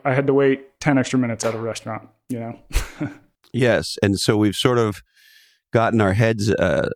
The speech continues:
Speaker 2: screwed on wrong. And one of the things that struck me with your book is, y-, y-, I think about in the context of raising children
Speaker 1: Mm.
Speaker 2: and wanting to have, uh, young people be confident.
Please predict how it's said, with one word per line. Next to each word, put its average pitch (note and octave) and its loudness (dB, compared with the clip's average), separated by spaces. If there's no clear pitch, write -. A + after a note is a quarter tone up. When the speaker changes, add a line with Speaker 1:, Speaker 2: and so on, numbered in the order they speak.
Speaker 2:
screwed G#2+ 0
on G#2+ 2
wrong. E2+ -2
And G2 0
one A#2+ 0
of D3+ 2
the D3 2
things B2+ 2
that G#2+ 0
struck B2 -2
me G#2 2
with F#2+ 0
your F#2+ 4
book C3 0
is, F#2+ 0
y-, - -10
y-, - -10
I - 0
think C#3+ 0
about C3 2
in F#2 -4
the G2+ 2
context A#2 0
of F2+ 2
raising G2 2
children - -2
Speaker 1:
Mm. C3 2
Speaker 2:
and F2+ 2
wanting G2+ 2
to - -2
have, G2 2
uh, - -8
young A2+ 0
people F#2+ 2
be F#2 0
confident. - -2